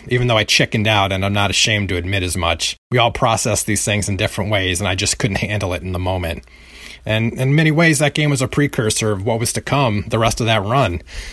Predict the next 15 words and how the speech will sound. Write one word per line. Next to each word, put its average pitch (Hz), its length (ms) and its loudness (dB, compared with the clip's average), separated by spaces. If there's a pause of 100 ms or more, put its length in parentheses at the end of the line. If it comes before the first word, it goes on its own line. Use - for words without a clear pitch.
(120)
Strasburg 120 640 0
dominating, 120 720 2 (200)
a 107 60 -2
bullpen 127 500 0
that 104 300 -2
got 117 220 0
hot 117 300 2
at - 120 -4
the 101 80 -2
right 117 240 0
time 110 280 -2
and 104 100 -2
figured 113 260 -2
it 98 80 0
out, 98 300 0